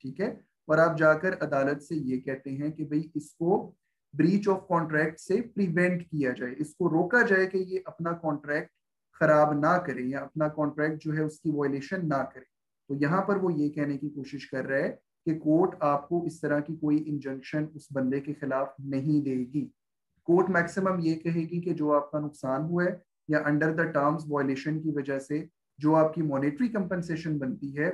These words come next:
वो आप ले लें, ठीक है, लेकिन हम उस बंदे को bound नहीं कर सकते। अगर वो contract नहीं perform कर रहा तो ये उसकी मर्जी है, क्योंकि इसका personal services में fall करता है, ठीक है। तो इस तरह के भी किसी, अ, contract के लिए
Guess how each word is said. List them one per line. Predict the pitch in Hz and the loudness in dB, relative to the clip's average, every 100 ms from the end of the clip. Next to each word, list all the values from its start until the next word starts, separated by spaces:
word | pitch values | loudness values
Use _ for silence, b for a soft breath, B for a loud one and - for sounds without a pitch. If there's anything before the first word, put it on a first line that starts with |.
| 131 | -4
वो | 135 | 0
आप | 135 135 | 2 0
ले | 135 131 | -2 -4
लें, | 123 - _ _ | -4 -10 _ _
ठीक | 127 127 | -10 -6
है, | 220 B B _ | -6 B B _
लेकिन | 156 156 185 | 2 4 2
हम | 185 | 2
उस | 180 | -2
बंदे | 165 165 180 | -2 0 0
को | 185 | 2
bound | 170 143 147 196 | 0 2 2 4
नहीं | 196 277 | 2 2
कर | 247 170 | 2 -2
सकते। | - 123 - 135 - _ _ - | -4 -12 -12 -16 -16 _ _ -10
अगर | 143 160 | -4 -2
वो | 165 | -2
contract | 160 160 156 170 175 | -2 -2 0 0 0
नहीं | 170 208 233 | 0 0 2
perform | 226 226 202 202 | 0 2 2 4
कर | 196 185 | 2 2
रहा | 208 214 _ _ - | 2 -2 _ _ -4
तो | |
ये | 175 190 | 0 0
उसकी | 190 - 190 | 0 -6 -4
मर्जी | 160 127 120 120 | -2 -2 -4 -8
है, | 135 | -8
क्योंकि | - 143 143 151 | -6 -6 -2 -2
इसका | 147 - 240 311 - _ _ _ | -2 0 -2 -2 -8 _ _ _
personal | 202 196 196 175 | 4 4 4 0
services | 160 139 131 127 127 | 0 0 -2 -6 -8
में | 143 226 - - | -6 -6 -8 0
fall | 147 123 | 2 2
करता | 123 | -2
है, | 151 - _ _ | -14 -18 _ _
ठीक | 135 127 | -12 -6
है। | 247 | -6
तो | 247 - | -6 -10
इस | 208 | -4
तरह | 240 220 | 2 4
के | 208 208 | 4 0
भी | 202 | -2
किसी, | 196 196 202 196 202 _ _ _ | -4 -6 -6 -6 -8 _ _ _
अ, | 156 156 160 | 4 6 4
contract | 156 160 156 220 233 - | 2 0 4 2 2 -2
के | 170 | -2
लिए | 139 131 131 | -2 0 0